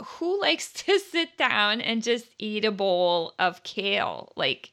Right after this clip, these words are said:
I, I don't know about you, but I don't. <laughs> I don't like to just sit down and eat a bowl of kale. But I have learned some ways that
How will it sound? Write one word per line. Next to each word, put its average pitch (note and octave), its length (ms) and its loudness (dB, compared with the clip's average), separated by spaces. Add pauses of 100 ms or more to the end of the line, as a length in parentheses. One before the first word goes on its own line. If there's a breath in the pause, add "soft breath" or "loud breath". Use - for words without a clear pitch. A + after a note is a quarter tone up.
(140)
I, F3+ 280 0
I F3 120 0
don't F#3 140 -4
know G3+ 60 -2
about F3+ 200 -4
you, G3 80 -10
but F#3+ 200 -8
I F#3 260 0
don't. F3+ 540 -6
<laughs> C#4+ 60 2 (1500 loud breath)
I F#4+ 140 4
don't A#4 240 2
like D#4+ 220 4
to D#4 80 -10
just D4 260 -10
sit C#4 220 -2
down G#3+ 720 2
and G3+ 220 0
eat G#3 200 0
a G#3+ 60 2
bowl G#3 280 0
of G3+ 140 -4
kale. - 460 -2 (1300 loud breath)
But F4 840 -2 (300)
I B3 320 2
have A3+ 360 -2
learned G#3 340 -6
some A3 260 -4
ways F#3+ 420 -4
that G#3 220 0